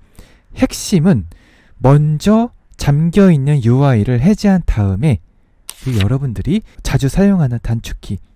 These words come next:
그리고 자주 사용하는 기능들을 바깥에 빼서 유아이를 만드실 수가 있습니다. 그리고 명심해야 할 것은 여러분들이 이 커스텀 유아이와 단축키를 지정하셨다면 항상 이 환경 설정에 가셔서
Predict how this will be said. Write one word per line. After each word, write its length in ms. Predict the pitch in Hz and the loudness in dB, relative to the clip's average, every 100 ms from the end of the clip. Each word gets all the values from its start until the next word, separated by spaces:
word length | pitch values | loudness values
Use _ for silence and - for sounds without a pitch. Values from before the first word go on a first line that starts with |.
| _ - | _ -14
그리고 320 | 101 92 85 | -10 -8 -8
자주 280 | - 120 117 | -6 -6 -4
사용하는 420 | 170 175 143 120 | -2 -2 -2 -6
기능들을 580 | - 120 123 104 123 120 - _ _ _ - - | -6 -4 -4 -2 -2 -4 -6 _ _ _ -20 -6
바깥에 540 | - - 151 - 113 - | -6 -2 -6 -4 -8 -2
빼서 340 | 190 - 135 85 _ _ | -2 0 -2 -4 _ _
유아이를 540 | 143 160 139 123 135 85 _ _ _ | 2 4 4 2 0 -2 _ _ _
만드실 360 | 113 127 151 | -4 -2 -2
수가 280 | 156 - 113 | -4 -4 -8
있습니다. 640 | 90 - 127 107 - - _ _ _ _ | -8 -8 -10 -10 -14 -16 _ _ _ _
그리고 220 | - 147 | -6 4
명심해야 440 | 147 202 - 247 240 | 6 6 4 2 4
할 60 | |
것은 460 | 220 139 - 196 95 - 127 | 4 0 0 0 -2 -6 2
여러분들이 680 | 156 214 226 196 180 190 175 | 4 4 2 2 4 4 2
이 200 | 123 143 | 0 -2
커스텀 500 | - 240 - 220 123 | 0 0 2 0 2
유아이와 480 | 151 190 180 160 | 2 4 4 2
단축키를 580 | 156 127 139 - - 160 | 0 -2 -2 -6 -2 -2
지정하셨다면 840 | - 123 127 160 - 107 110 123 90 - - - _ _ | -2 0 0 0 -4 -4 -2 -2 -4 -20 -20 -20 _ _
항상 680 | - 220 208 202 208 220 233 | 0 2 2 0 0 0 -2
이 120 | 120 | -6
환경 380 | 120 190 214 226 | -2 0 2 0
설정에 320 | 214 202 190 | -2 -4 -4
가셔서 440 | 131 101 104 135 | -4 -6 -8 -8